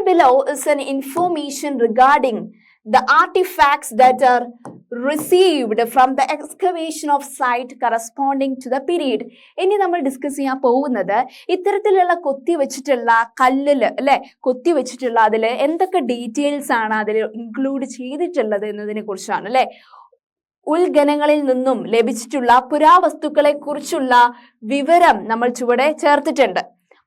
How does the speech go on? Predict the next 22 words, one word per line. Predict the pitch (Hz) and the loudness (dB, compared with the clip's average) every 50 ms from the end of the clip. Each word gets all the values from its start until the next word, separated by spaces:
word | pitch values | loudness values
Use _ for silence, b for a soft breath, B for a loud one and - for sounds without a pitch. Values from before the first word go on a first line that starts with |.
| - | 0
പലതരത്തിലുള്ള | 240 233 226 262 302 285 320 311 302 302 311 311 311 311 311 311 302 | 0 2 2 2 2 2 2 0 2 0 -4 -2 0 0 0 0 0
പുരാവസ്തുക്കൾ | 277 269 262 269 294 294 285 277 - - 269 - - 277 269 254 233 | 2 4 6 6 4 4 2 -2 -4 -8 -6 -2 0 2 2 2 2
ഓരോ | 226 226 262 277 294 269 | 2 4 4 4 6 4
ഡൈനസ്റ്റിന്റെ | 285 262 254 254 269 269 262 262 277 285 269 285 277 262 | 4 2 2 0 -2 -4 -4 -4 -6 -2 -2 0 2 4
കാലഘട്ടത്തിലും | 247 247 240 247 247 254 247 262 247 254 262 262 254 | 2 2 2 2 -2 -2 -2 -2 -2 0 0 0 -2
ഉണ്ടാവും, | 226 214 226 220 226 226 208 - - _ _ - 262 | -2 2 4 6 6 6 4 0 -6 _ _ -2 2
അല്ലെ? | 302 294 240 - - - _ _ - | 4 4 4 2 2 -6 _ _ -10
ഗുപ്ത | 214 233 233 - 262 240 240 240 | -10 -10 -2 2 4 4 6 6
ഡൈനസ്റ്റിന്റെ | 233 226 226 233 226 - 247 233 233 220 226 | 4 4 2 -2 -4 -6 -6 -6 -2 2 2
കാലഘട്ടത്തില്, | 220 208 214 208 214 208 208 208 190 196 208 202 190 | 2 4 2 0 0 -4 -6 -10 -6 0 2 2 2
അല്ലെ, | 220 254 247 | 2 2 0
നമ്മളിപ്പോ | 220 214 214 226 233 233 226 | 0 -2 -4 -6 -6 -2 0
പറഞ്ഞുകൊണ്ടിരിക്കുന്നത് | 233 226 220 220 233 254 262 247 247 247 269 247 247 277 330 359 B B B B B B 302 285 | 0 0 0 -2 -4 0 0 0 0 2 0 0 2 0 -2 -2 B B B B B B 0 0
ഗുപ്ത | 370 370 - - 370 359 302 262 | 0 2 2 2 4 4 6 6
dynasty-ന്റെ | 254 226 214 226 226 - - 247 240 226 208 180 | 4 4 4 -2 -6 -6 -6 -4 -2 0 -2 -2
ആണ്. | 139 - B B B B B B - | -2 -4 B B B B B B -4
അപ്പൊ | 311 339 339 339 | -2 0 0 0
എന്തൊക്കെ | 320 320 392 381 392 370 - | 0 0 0 0 -2 -4 -2
പുരാവസ്തു | 320 277 277 269 277 285 294 294 285 285 - 302 294 - | 0 2 4 6 6 6 4 0 -4 -6 -8 -8 -2 0
ശേഖരണങ്ങളാണ് | 262 233 240 233 254 247 247 247 254 254 254 247 233 220 220 226 240 233 214 | 2 2 2 2 2 0 0 -2 -2 -2 0 2 2 2 2 2 0 0 0
അവരുടെ | 202 214 220 220 226 220 220 220 214 | 0 -2 -2 -2 -4 -4 -2 -2 -2
അവിടെ | 226 233 233 240 | -2 0 -2 -2